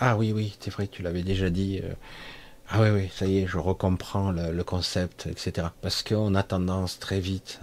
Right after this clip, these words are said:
à revenir dans le quotidien et à oublier et à recommencer ces anciens schémas. C'est très, très dur de se discipliner à changer notre regard, notre positionnement, euh,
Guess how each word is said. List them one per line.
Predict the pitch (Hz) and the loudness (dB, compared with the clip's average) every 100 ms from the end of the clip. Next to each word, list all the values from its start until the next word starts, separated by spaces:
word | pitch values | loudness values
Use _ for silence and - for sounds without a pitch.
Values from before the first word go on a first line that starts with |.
| - | -8
à | 95 | -4
revenir | 90 107 107 98 98 95 - | 2 4 4 4 2 0 -6
dans | - 90 | -4 -2
le | 87 | -2
quotidien | - - 82 87 90 95 - - - - - - - | -4 -4 -4 -2 -4 -6 -12 -18 -16 -18 -20 -20 -6
et | 101 104 - | 2 2 4
à | 98 - | 0 4
oublier | 117 107 101 - 98 98 - | 4 4 0 2 4 4 2
et | 92 92 | 4 4
à | 87 | 4
recommencer | 82 117 123 - 104 98 95 87 - 95 | 2 6 6 6 2 4 2 0 2 2
ces | 87 95 92 | 2 0 0
anciens | 90 - 92 | -2 0 0
schémas. | - 87 85 90 87 85 95 - - - | 0 0 2 2 0 -2 -8 -12 -14 -4
C'est | - - | -2 -2
très, | - - 104 | 0 2 2
très | - - 90 | 0 -4 -2
dur | 92 104 87 | 2 4 4
de | 85 | 0
se | 87 87 | -2 -4
discipliner | 92 90 - - 90 87 98 95 | -4 -4 -4 -6 -4 -2 0 0
à | |
changer | - - 104 98 90 95 90 - - - - - - 92 | 0 2 2 2 0 -2 -4 -10 -16 -16 -14 -14 -6 -2
notre | 87 - | -2 -2
regard, | 87 87 101 101 90 - - - - - - - - | 0 2 4 4 4 0 -6 -10 -16 -18 -20 -12 -8
notre | 87 - | -6 -8
positionnement, | - 120 107 101 - 92 90 90 87 85 - - - - | -2 2 4 2 2 2 4 2 0 -6 -14 -20 -20 -20
euh, | - | -16